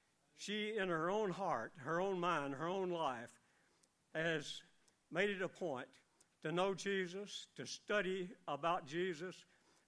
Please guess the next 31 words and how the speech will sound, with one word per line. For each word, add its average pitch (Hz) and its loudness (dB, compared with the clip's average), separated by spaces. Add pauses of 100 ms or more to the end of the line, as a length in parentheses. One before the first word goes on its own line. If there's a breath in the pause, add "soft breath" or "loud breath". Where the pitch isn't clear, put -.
to 151 -2
feel 214 2
him 185 0
and 139 -4
the 143 -2
Holy 175 -2
Spirit 170 -2
in 147 -4
her 151 -4
heart. 135 -4 (640 loud breath)
And 127 -8
she 208 -2
has 202 4
a 147 -2
burning 208 2
desire 147 0 (580 soft breath)
to 165 -2
make 185 4
sure 202 0
that 151 -2
every 190 2
child 170 2
she 180 -4
has 135 -4 (460 soft breath)
knows 175 0
Jesus 143 -4
also, 147 -4 (520 soft breath)
so 196 -2
that 147 -4
one 214 0
day 151 -2